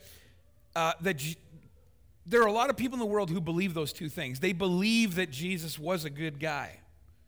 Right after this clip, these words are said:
that he did some really cool things. There, uh, y-, you know, most Muslims believe that Jesus was a good teacher. Th-, and they will even admit that he performed some miracles. The same can be said about Mormons. The same can be said about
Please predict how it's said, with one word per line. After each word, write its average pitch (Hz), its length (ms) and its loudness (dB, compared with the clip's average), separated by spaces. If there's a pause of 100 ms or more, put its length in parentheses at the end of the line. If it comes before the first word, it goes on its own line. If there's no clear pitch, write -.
(300)
that 165 140 4
he 170 100 0
did 175 320 2
some 165 240 -2
really 180 300 0
cool 165 340 -2
things. 120 720 -8 (760)
There, 196 240 0 (120)
uh, 185 100 -2 (180)
y-, 170 120 -12
you 175 200 -6
know, 190 100 -2
most 202 320 0
Muslims 165 540 -2
believe 143 340 -2
that 127 140 -8
Jesus 127 340 -8
was 127 160 -10
a 120 40 -10
good 120 220 -10
teacher. 117 460 -12 (2250)
Th-, 143 240 -2
and 147 160 -4
they 165 140 0
will 180 260 -2
even 185 260 -2
admit 165 380 -4
that 139 140 -4
he 147 120 -4
performed 143 440 -8
some 131 140 -10
miracles. 143 380 -8 (220)
The 151 80 -4
same 196 400 0
can 196 160 -6
be 160 140 -4
said 151 260 -2
about 127 260 -4
Mormons. 208 460 -8
The 156 80 -12
same 156 280 -6
can 143 120 -8
be 131 140 -8
said 139 220 -4
about 123 240 -6